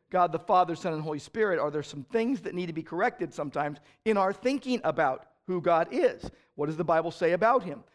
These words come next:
The most foundational thing about God that we learned is that God is first and foremost loving Father.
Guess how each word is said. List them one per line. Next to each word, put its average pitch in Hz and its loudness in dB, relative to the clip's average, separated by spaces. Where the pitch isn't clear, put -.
The 180 -4
most 185 0
foundational 208 2
thing 220 -2
about 190 4
God 196 4
that 185 -6
we 190 2
learned 247 4
is 180 4
that 180 -4
God 220 4
is 202 0
first 294 2
and 240 2
foremost 220 2
loving 196 2
Father. 202 0